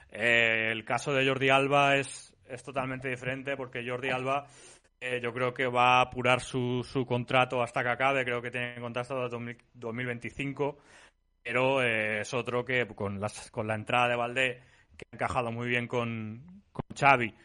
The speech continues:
eh, y luego le fichan a Marcos Alonso, que Marcos Alonso tiene contrato solo este año,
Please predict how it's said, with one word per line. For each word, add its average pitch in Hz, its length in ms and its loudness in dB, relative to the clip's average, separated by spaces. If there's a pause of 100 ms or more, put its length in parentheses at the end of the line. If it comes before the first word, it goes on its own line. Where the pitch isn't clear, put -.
(220)
eh, 117 680 0
y 113 100 -8
luego 107 300 -4
le 113 100 -4
fichan 117 300 -6
a 113 40 -6
Marcos 113 300 -6
Alonso, 139 420 -4
que 113 120 -12
Marcos 104 320 -8
Alonso 117 340 -6
tiene 113 220 -6
contrato 117 400 -4
solo 117 180 -4
este 117 200 -4
año, 117 320 -2